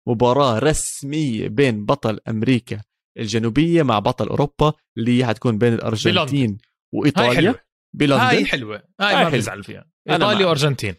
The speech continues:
Speaker 1: إشي تاني، يا عيني عليك، إشي تاني عملوه، عملوا مقر ومكتب رسمي إلهم التنين بالتشارك موجود
Speaker 2: هاي
Speaker 1: بلندن.
Speaker 2: فساد.
Speaker 1: ليش؟ عشان يطلعوا بأفكار جديدة، وأول فكرة طلعوا فيها إنه النيشنز ليج سيتم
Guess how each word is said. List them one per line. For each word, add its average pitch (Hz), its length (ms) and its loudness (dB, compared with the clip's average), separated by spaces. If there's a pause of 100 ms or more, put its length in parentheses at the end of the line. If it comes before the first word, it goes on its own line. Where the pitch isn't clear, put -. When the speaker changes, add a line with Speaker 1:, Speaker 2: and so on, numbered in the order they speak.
(200)
Speaker 1:
إشي 220 160 0
تاني، 240 420 2 (340)
يا 160 120 0
عيني 123 220 0
عليك، 95 460 -14
إشي 226 140 0
تاني 233 320 0
عملوه، 170 480 2 (320)
عملوا 202 400 0
مقر 160 480 0 (400)
ومكتب 131 580 0
رسمي 131 640 -2 (120)
إلهم 165 300 2
التنين 156 400 0
بالتشارك 156 680 0
موجود 131 400 2
Speaker 2:
هاي 120 100 2
Speaker 1:
بلندن. 123 160 0
Speaker 2:
فساد. 127 320 0 (340)
Speaker 1:
ليش؟ 214 380 0
عشان 165 340 -4
يطلعوا 170 400 0
بأفكار 151 560 -2
جديدة، 175 680 -2
وأول 175 680 2
فكرة 147 320 0
طلعوا 123 340 -4
فيها 135 360 -2 (400)
إنه 107 440 -2
النيشنز 117 580 -2
ليج 196 260 0
سيتم 131 640 0